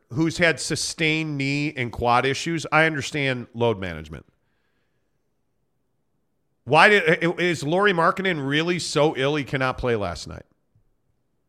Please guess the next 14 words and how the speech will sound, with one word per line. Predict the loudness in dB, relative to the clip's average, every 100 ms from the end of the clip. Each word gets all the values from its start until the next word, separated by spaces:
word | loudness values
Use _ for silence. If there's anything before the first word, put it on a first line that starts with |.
| _ _ _ -20 0
Are | 2
you | 2 -2
really | -2 0 2 2
gonna | 2 0
make | 2 0
me | 0
the | 0 4
argument | 4 4 0 -8 -12 _ _ _ _ _ _ _ _ -10
that | 2 6 6 2 -8 -12
Steph, | -10 2 6 6
Dre, | 4 2 2
and | 2 2
Wiggs | 2 2 -2
were, | -2 -2